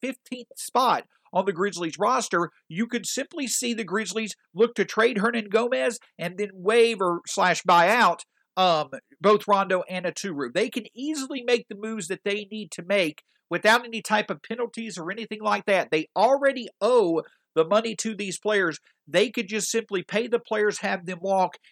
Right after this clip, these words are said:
and get this roster down to fifteen. And I think the three players that right now that are clearly on the bubble are Rondo, who just sensibly you would probably want to allow to go to a more favorable opportunity for himself. Rondo, Oturu, and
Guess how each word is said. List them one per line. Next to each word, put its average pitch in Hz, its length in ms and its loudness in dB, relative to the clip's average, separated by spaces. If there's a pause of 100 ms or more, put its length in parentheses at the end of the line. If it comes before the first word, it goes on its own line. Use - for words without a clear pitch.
(100)
and 147 120 -10
get 196 160 -2
this 180 220 -4
roster 180 400 -2
down 160 220 0
to 139 120 -6
fifteen. 175 520 -6 (240)
And 151 100 -4
I 160 120 2
think 226 280 -10
the 202 160 -6
three 214 220 -6
players 196 380 -2
that 160 180 -2
right 175 320 0
now 185 220 0
that 151 120 -2
are 147 80 -6
clearly 196 400 -6
on 165 140 -6
the 147 80 -6
bubble 165 460 4 (200)
are 143 140 0
Rondo, 160 520 2
who 165 160 -6
just 147 240 -4
sensibly 175 640 -4
you 156 140 -8
would 147 140 -6
probably 180 320 0
want 165 280 -4
to 151 220 0 (220)
allow 175 280 4
to 165 80 -2
go 175 200 4
to 160 180 -2
a 147 80 2
more 165 300 0
favorable 170 440 0
opportunity 160 720 -2
for 165 160 -2
himself. 170 460 4 (320)
Rondo, 196 680 2
Oturu, 190 680 -2 (120)
and 185 320 -4